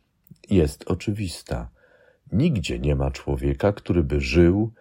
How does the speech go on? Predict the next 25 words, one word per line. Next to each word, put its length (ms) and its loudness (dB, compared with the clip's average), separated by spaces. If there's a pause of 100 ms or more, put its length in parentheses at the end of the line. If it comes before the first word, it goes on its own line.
(400)
i 500 4
nie 180 6
oglądał 520 2
śmierci. 840 -4 (640)
I 100 0
nie 180 8
ma 160 2
człowieka, 760 -2
który 440 0
by 400 0 (120)
wyrwał 580 6
swoją 460 0
duszę 680 0
z 100 -18
krainy 420 -2
umarłych, 640 -2 (500)
czyli 340 -2 (320)
nastąpiła 600 0
w 60 -4
jego 220 0
przypadku 540 0
śmierć 420 2
biologiczna 720 0 (540)
i 80 -6
sam 360 -4